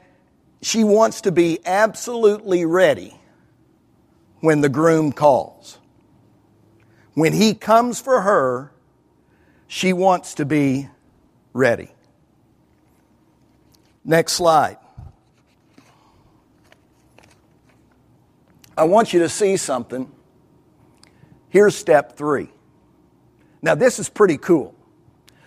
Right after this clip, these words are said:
But before we read this, here's another tradition. The groom would go, it'd be one or two years before he even's gonna see his bride.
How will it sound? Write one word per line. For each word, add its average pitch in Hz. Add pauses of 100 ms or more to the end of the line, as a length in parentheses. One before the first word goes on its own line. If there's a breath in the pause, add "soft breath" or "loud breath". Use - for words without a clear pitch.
But 156
before 202
we 180
read 185
this, 208 (380)
here's 233
another 160
tradition. 160 (2000 soft breath)
The 143
groom 202
would 262
go, 175
it'd 214
be 220
one 220
or 214
two 226
years 254
before 196
he 208
even's 185
gonna 175
see 370
his 139
bride. 196